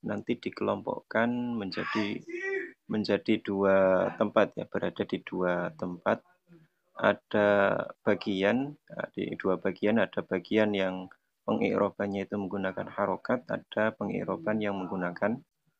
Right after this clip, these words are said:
huruf ya. Ada yang pengi'robannya menggunakan harokat, ada yang menggunakan huruf. Nah, nanti yang delapan itu dibagi dua ini, berarti empat-empat nanti ya. Ini di sini pas empat-empat.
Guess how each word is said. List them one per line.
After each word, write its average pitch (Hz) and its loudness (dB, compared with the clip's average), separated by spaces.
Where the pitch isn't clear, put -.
huruf 110 4
ya. 95 -4
Ada - -4
yang 92 -6
pengi'robannya 98 -4
menggunakan 95 -4
harokat, 92 -2
ada - -6
yang 104 -4
menggunakan 95 -8
huruf. 98 -10
Nah, 92 0
nanti 110 2
yang 107 0
delapan 101 -2
itu - -6
dibagi - -6
dua 95 -2
ini, 92 -2
berarti 104 -4
empat-empat 95 -4
nanti 90 -6
ya. 107 -4
Ini 92 -8
di 95 -10
sini 101 -6
pas - -8
empat-empat. - -6